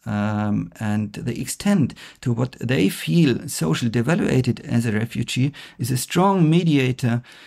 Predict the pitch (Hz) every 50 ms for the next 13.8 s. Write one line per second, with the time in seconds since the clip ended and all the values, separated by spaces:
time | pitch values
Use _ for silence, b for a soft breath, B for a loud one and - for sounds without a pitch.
0 | B B B 131 127 127 - 143 147 139 127 135 165 208 202 - - 160 156 143
1 | 135 120 - 117 - - - 117 131 127 127 123 113 - - 117 107 110 - 120
2 | 117 117 117 - 117 113 - _ - - 175 180 170 147 127 110 123 117 - -
3 | 117 110 117 117 117 127 123 - - - 113 113 113 - 117 110 110 - - -
4 | B B B B B B - 123 127 127 123 127 131 131 - 113 131 131 131 -
5 | 113 113 110 107 104 - 113 101 95 104 - - - 123 110 - - - - -
6 | - - - - 170 - 104 - 98 - - - - 127 123 117 - B B B
7 | B B B B B B B B - - - - - - - - - - - -
8 | - - - - 175 202 220 185 170 170 - 180 170 143 117 107 110 113 - -
9 | - - - - - - 120 107 110 123 131 - - - - - - - 151 139
10 | - - - 104 104 104 110 104 101 110 113 - - 135 143 - B B B B
11 | B B B B B 123 117 120 117 - - - - 165 202 226 226 190 160 131
12 | 113 110 110 110 117 123 - 123 - - 107 104 - - - 110 117 120 123 135
13 | 147 170 - - - - 131 135 - 165 151 165 165 - - -